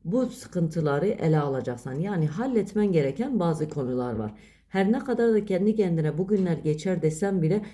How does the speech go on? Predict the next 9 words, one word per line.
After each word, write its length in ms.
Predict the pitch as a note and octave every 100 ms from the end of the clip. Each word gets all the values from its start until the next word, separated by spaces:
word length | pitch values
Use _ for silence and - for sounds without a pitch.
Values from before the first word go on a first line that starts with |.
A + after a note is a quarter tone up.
| - _
sadece 720 | - - A#3+ B3 G3+ G#3 G3 C#3
bugünler 460 | F3 F#3 F#3+ G3 G#3 -
evet 360 | F3+ E3+ D#3 -
geçiyor 520 | D3+ D3+ - F3+ D#3
ama 340 | - A#3+ A#3 A3+ - _ -
sen 380 | - A3 G#3+
sana 280 | F3+ E3+ F#3+
yapılanı 540 | F#3 D#3 D#3 D#3 F#3 -
unutmayacaksın. 1000 | D3 D3+ D3 C3 C3 B2 A#2 - A#2